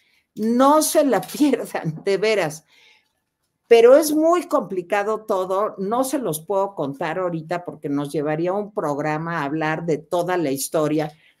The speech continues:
porque, en fin, rápidamente,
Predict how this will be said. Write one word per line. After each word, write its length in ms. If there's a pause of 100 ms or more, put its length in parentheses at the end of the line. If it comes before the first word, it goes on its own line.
porque, 540 (760)
en 160
fin, 400 (240)
rápidamente, 840